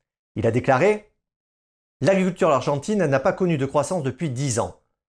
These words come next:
Sa production stagne autour de cent dix à cent vingt millions de tonnes de graines, soja, blé, maïs, sorgho, et cetera. » Il n'y a pas eu d'investissement dans les infrastructures ni dans l'industrialisation des matières premières. Il s'agit donc d'un tournant potentiel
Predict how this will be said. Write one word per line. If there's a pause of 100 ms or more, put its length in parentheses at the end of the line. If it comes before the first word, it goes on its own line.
Sa
production
stagne
autour
de
cent
dix
à
cent
vingt
millions
de
tonnes
de
graines, (120)
soja,
blé,
maïs,
sorgho,
et
cetera. » (1000)
Il
n'y
a
pas
eu
d'investissement
dans
les
infrastructures
ni
dans
l'industrialisation
des
matières
premières. (1040)
Il
s'agit
donc
d'un
tournant
potentiel